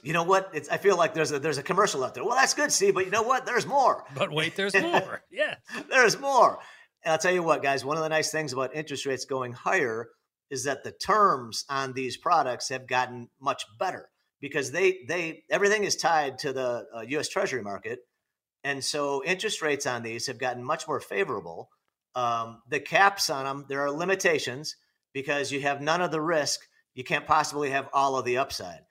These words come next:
Speaker 1: So you, so you get a percentage of the upside in exchange for no risk. And, and in the past, you know, you might have caps that you could have made maybe six or seven percent,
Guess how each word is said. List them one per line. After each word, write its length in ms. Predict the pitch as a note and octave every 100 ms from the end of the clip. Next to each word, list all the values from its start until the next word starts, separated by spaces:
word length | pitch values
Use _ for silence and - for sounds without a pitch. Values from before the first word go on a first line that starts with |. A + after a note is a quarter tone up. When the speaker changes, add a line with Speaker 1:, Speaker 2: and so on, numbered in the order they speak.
| _ _
Speaker 1:
So 160 | - D#3
you, 160 | D3+
so 100 | D3+
you 140 | D3+ C#3
get 140 | D#3
a 40 | D3+
percentage 520 | C3+ - E3 F#3 E3+
of 100 | D3+
the 120 | D3
upside 440 | D3 D3 D3 C#3+ C3+
in 100 | B2+
exchange 520 | B2 - C3+ C3+ C3+
for 100 | C3
no 300 | A#2 C3 B2+
risk. 440 | B2 B2+ - - - _ _ _ _ -
And, 380 | C3+ C3 B2+ B2
and 160 | C#3 C3
in 80 | B2
the 80 | A#2+
past, 580 | - F3+ D#3+ D#3 - - _ _ _
you 120 | C#3
know, 60 | D3
you 140 | C#3+
might 220 | C#3+ D3+ C#3
have 260 | C#3+ A#2+
caps 360 | - C#3+ C#3 -
that 100 | C3+
you 80 | C3+
could 140 | D3
have 100 | C3
made 200 | C3 C3+
maybe 220 | C3 B2+
six 280 | B2 C#3+ -
or 40 |
seven 300 | B2 D3 D3+
percent, 400 | C#3 G#2 A2 A2+